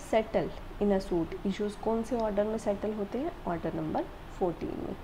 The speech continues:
आंसर होगा टू ट्वेंटी सेवन का, ऑप्शन नंबर बी। नेक्स्ट क्वेश्चन, question number two twenty eight, which of the following issue under order fourteen rule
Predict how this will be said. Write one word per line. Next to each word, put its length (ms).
आंसर 300
होगा 300
टू 120
ट्वेंटी 380
सेवन 360
का, 140
ऑप्शन 340
नंबर 300
बी। 1120
नेक्स्ट 300
क्वेश्चन, 420
question 260
number 220
two 160
twenty 400
eight, 200
which 160
of 100
the 100
following 400
issue 240
under 300
order 260
fourteen 400
rule 180